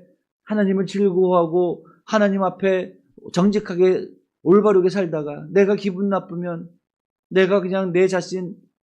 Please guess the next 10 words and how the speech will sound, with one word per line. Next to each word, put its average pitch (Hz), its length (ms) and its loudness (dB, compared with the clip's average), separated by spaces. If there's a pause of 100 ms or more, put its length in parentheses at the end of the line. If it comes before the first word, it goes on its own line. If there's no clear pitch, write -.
(120)
이렇게 185 560 -2 (680)
절망스러우면 180 1000 0 (840)
그 208 100 2
마음이 180 480 2
변해서 175 640 -6 (840)
하나님 202 400 -2
앞에서 175 460 -4
또 269 140 -2
죄를 202 320 4
짓고 165 520 -10